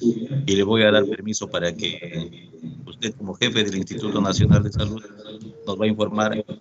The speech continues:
referente al tema del análisis de secuenciamiento genómico del sars cov dos en el país y las variantes de precaución presentes en las últimas semanas de vigilancia epidemiológica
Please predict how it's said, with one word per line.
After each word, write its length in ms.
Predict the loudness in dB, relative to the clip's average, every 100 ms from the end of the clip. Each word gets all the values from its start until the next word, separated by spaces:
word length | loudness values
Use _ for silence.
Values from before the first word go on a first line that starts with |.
| _ 0
referente 480 | 0 2 0 -2 -4
al 100 | -6
tema 300 | -2 0 0
del 180 | -2 -6
análisis 640 | -4 0 0 0 -2 -8
de 100 | -8
secuenciamiento 840 | -10 -10 -12 -12 -12 -4 -4 -2 -6
genómico 540 | -6 0 2 2 -2
del 180 | -4 -2
sars 300 | 2 2 0
cov 220 | -4 -6 -6 -6
dos 300 | -4 -4 -10 -16 -16 -10
en 100 | -6
el 100 | -6
país 480 | -8 -8 -6 -6 -8 -6
y 80 |
las 160 | -2 0
variantes 480 | 2 2 2 0 -2
de 100 | -2
precaución 560 | -2 -2 -2 -2 -4
presentes 580 | -4 -4 0 2 2 -2
en 60 | -6
las 140 | 0
últimas 380 | 0 0 -4 -2
semanas 380 | 0 0 2 0
de 100 | 0
vigilancia 640 | -6 -2 -2 0 -2 -2 -2
epidemiológica 1000 | -8 -8 -10 -8 -4 0 -2 -4 -14